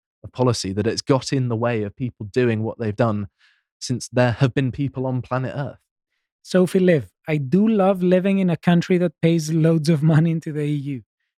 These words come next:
Speaker 2: but because of our size, it is not enough to have a say. Denmark, so as to,"
Speaker 1: She's
Speaker 2: so
Speaker 1: just,
Speaker 2: as,
Speaker 1: uh,
Speaker 2: thanks.
Speaker 1: qualifying that it's Denmark.
Speaker 2: Yeah. Uh, "demand we take migrants and openly call us racist." Yep. Um,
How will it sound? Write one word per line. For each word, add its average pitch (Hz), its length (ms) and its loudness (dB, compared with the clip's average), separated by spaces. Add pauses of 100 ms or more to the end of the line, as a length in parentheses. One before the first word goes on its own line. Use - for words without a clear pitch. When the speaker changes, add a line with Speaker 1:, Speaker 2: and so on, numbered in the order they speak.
(100)
Speaker 2:
but 143 200 -2
because 175 340 2
of 196 120 -2
our 165 140 2
size, 165 600 0 (100)
it 151 140 -2
is 139 140 0
not 185 240 4
enough 185 300 2
to 170 120 0
have 156 180 0
a 143 40 -4
say. 127 320 -2 (540)
Denmark, 175 580 2
so 165 280 0
as 165 200 2
to," 160 220 -2 (800)
Speaker 1:
She's - 160 -10
Speaker 2:
so 160 80 -2
Speaker 1:
just, 156 120 2
Speaker 2:
as, 147 240 -8 (120)
Speaker 1:
uh, 104 100 -10
Speaker 2:
thanks. 151 200 0
Speaker 1:
qualifying 113 420 0
that 95 80 -4
it's - 100 -12
Denmark. 117 320 -14 (100)
Speaker 2:
Yeah. 147 220 0 (600)
Uh, 151 220 0
"demand 165 480 4
we 190 100 4
take 185 280 0
migrants 156 640 -2 (140)
and 151 200 -2
openly 175 400 2
call 165 280 2
us - 160 -4
racist." - 520 -2 (380)
Yep. - 100 -20 (960)
Um, 135 680 -2